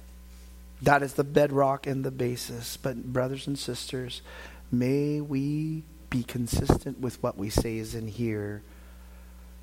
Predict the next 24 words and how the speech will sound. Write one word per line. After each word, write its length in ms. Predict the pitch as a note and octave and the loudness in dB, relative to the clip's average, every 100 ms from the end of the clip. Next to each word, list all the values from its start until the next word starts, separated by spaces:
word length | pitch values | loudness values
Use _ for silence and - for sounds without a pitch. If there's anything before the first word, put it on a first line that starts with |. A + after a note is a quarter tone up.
| - - | -18 -4
with 240 | - A2 | 0 0
what 160 | A#2+ A#2 | 0 0
we 120 | G#2+ | -2
do 240 | A2 A#2 A2+ | -2 0 0
right 280 | A2 A2+ | -2 -6
here, 460 | - B2+ A2 G#2 G#2+ - - - - - - - - - - - - | -6 -4 -4 -6 -12 -14 -18 -20 -20 -18 -20 -20 -20 -20 -20 -12 -4
and 160 | A#2 | -2
what 120 | A#2 - | -2 -4
if 120 | - | -4
we 80 | A#2 | -4
do 220 | A#2 A2+ | -2 -4
with 280 | G#2+ G#2 - | -4 -6 -6
right 200 | G#2+ A2 | -8 -8
here, 320 | A#2 G#2+ G#2 - - - - - | -8 -8 -8 -14 -18 -18 -18 -10
with 160 | A#2 A#2+ | -8 -6
our 120 | A2+ | -8
hands. 520 | - A#2+ - - - - - - - | -10 -14 -14 -16 -16 -16 -20 -18 -6
Let's 140 | C3 - | -4 -4
pray. 260 | - A#2+ - - - - - | -6 -6 -8 -14 -12 -12 -10
Father, 640 | - C#3+ D3 D3 C#3+ C3 | 4 6 6 6 2 0
we 340 | B2+ C3+ C#3+ C#3 | 2 2 2 2
are 160 | C3+ | 2
so 240 | B2 D3 C#3+ | 0 -2 0
grateful. 640 | C#3+ C#3+ - - C#3+ C#3 | 2 0 0 -4 -6 -6